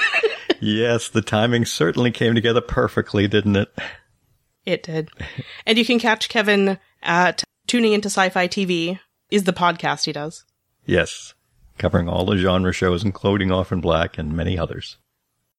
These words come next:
Speaker 2: So we are going to be talking about episode three oh five, Scarred by Many Past Frustrations. And there will be no spoilers for anything past this point,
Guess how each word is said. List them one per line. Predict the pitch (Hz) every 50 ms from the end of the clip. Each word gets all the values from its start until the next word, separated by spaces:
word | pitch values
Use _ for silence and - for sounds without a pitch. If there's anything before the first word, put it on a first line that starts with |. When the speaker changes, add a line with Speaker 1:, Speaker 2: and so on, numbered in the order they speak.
| _ _ _ _ _ _ _ _ _ _ _ _ _
Speaker 2:
So | - - 226 220 208 208 214 220 - -
we | - 208 202 233 254
are | 262 262
going | 233 233 240 247 240
to | 220
be | 214 214
talking | 208 220 202 196 202 214 208 208 214 -
about | - 175 185 180 180 180 180 - 196 -
episode | 190 185 - 208 202 - 208 202 190 175
three | - 214 208 214 214
oh | 220
five, | 214 - 175 170 160 160 160 165 170 175 - - _ _ -
Scarred | - - - - 202 190 202 226 233 233 220
by | 208 196 196
Many | 196 185 185 208 202 190
Past | - - - 190 190 - - -
Frustrations. | - - 190 180 - - - 185 180 175 - 160 160 175 208 208 - - _ _ _ _ _ _ _ _ _ _ _ _ _ _ _ _ - -
And | 190 185 180 180
there | 185 185
will | 185 185
be | 185 202 196
no | 190 190 196 196 233
spoilers | 233 - - 220 196 180 175 175 180 208 208
for | - - 196
anything | - 185 185 185 - 190 185 175
past | - 185 175 180 - -
this | 214 202 - -
point, | - 185 165 156 165 180 - - -